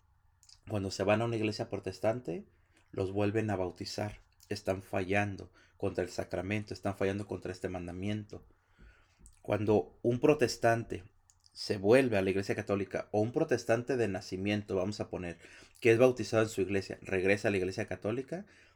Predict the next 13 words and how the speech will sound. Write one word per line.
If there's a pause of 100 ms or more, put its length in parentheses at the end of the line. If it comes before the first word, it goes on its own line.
(160)
ya
no
se
bautiza.
¿Por
qué? (260)
Porque
la
iglesia
católica
respeta
el (160)
bautismo.